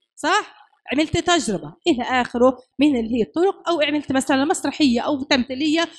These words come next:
ممكن طلابك اللي هم يرجعوا تاني في فيدباك، في تغذية راجعة، وإيش بالآخر إيش، ما هي استنتاج؟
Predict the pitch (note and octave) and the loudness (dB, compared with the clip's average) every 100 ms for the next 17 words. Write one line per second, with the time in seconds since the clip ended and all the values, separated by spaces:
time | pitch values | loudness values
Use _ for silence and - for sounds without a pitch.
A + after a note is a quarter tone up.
0 | - D#4+ D#4 C#4 B3+ B3+ C4+ C4 B3+ A#3+ | -4 -2 0 -2 -2 0 -2 -2 0 0
1 | B3 B3 B3+ - _ F#4+ E4 C#4 B3 B3 | 0 -2 -4 -6 _ -4 -4 -4 -4 -2
2 | C4 A3+ A3 D#4+ C#4 - B3 G#3+ C4+ F4+ | 0 0 0 0 0 -2 -6 -2 -2 -2
3 | F#4+ _ _ C#4+ - B3 A3+ B3 C4+ C4 | -4 _ _ -2 0 -2 -2 0 0 -2
4 | C4+ F#3 G4+ - C4+ C#4 D4+ D#4+ - - | -4 -2 -2 -2 -2 -2 0 0 -2 -4
5 | - - - - - D4+ F4 D4+ C#4 D4+ | -6 -10 -14 -12 -2 0 2 -2 -4 -2
6 | C4+ - C#4+ E3+ | -2 -2 -2 -2